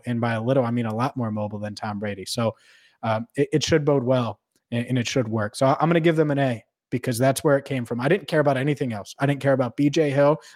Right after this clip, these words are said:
didn't care about Eli Apple, Crab Apple, um, it doesn't matter.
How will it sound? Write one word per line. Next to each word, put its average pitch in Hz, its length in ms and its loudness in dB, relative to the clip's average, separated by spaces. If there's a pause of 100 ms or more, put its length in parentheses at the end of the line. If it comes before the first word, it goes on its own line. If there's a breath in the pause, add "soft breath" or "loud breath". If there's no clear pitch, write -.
didn't 131 100 -8
care 139 100 4
about 127 260 0
Eli 147 340 4
Apple, 143 340 2
Crab 143 340 2
Apple, 143 420 0 (360 soft breath)
um, 110 400 -10 (300)
it 120 80 -6
doesn't 143 200 2
matter. 127 380 0